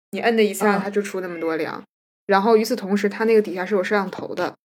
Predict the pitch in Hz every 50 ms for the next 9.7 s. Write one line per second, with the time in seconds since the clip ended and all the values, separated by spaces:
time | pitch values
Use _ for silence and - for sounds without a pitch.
0 | _ _ _ _ _ _ - 190 226 240 240 233 214 190 208 196 185 214 214 214
1 | 208 208 214 190 196 208 214 214 202 - 170 170 185 175 156 - 202 _ _ _
2 | _ _ - - 165 151 165 165 - 208 196 185 175 190 - 196 185 180 180 180
3 | 180 175 - 190 175 175 185 - 170 147 156 - - 175 185 185 165 160 - -
4 | 151 156 160 165 185 185 175 170 170 - 180 175 180 180 185 - 196 175 175 185
5 | 185 185 - 190 180 185 190 185 180 180 170 180 196 - 170 170 175 180 180 180
6 | - 196 - 202 202 190 180 - - - 202 190 175 165 - - - 143 - -
7 | - - _ _ _ - - - - - - 202 202 214 226 240 247 226 - -
8 | 156 165 165 202 208 220 220 202 196 185 196 - 220 214 214 - 240 240 247 247
9 | 254 247 233 185 170 175 - - - - 170 156 -